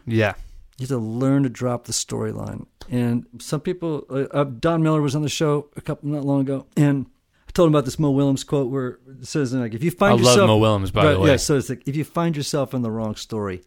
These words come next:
Speaker 2: leave."
Speaker 1: Yeah.
Speaker 2: <laughs> You know, which is a great
Speaker 1: That's great.
Speaker 2: that's a great line. "If you find yourself in the wrong story,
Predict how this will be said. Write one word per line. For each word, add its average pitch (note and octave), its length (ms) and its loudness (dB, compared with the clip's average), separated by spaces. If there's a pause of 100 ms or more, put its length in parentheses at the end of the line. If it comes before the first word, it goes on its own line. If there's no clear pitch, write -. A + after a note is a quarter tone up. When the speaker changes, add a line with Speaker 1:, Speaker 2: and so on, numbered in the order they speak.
Speaker 2:
leave." G#2+ 580 -6 (100)
Speaker 1:
Yeah. G2+ 440 2
Speaker 2:
<laughs> D#4 60 4 (420)
You C#4 80 -4 (140)
know, - 140 -10 (540)
which A3+ 160 2
is A3 100 6
a G#3 100 8
great A3 640 0
Speaker 1:
That's B2 260 0
great. G#2 360 0
Speaker 2:
that's F#3+ 180 2
a G3+ 80 4
great G3 360 4
line. C3+ 320 2
"If B2+ 80 0
you G3+ 80 2
find C4+ 260 4
yourself A#3+ 340 2
in A3 60 0
the G#3 80 0
wrong G3+ 240 0
story, E3+ 460 0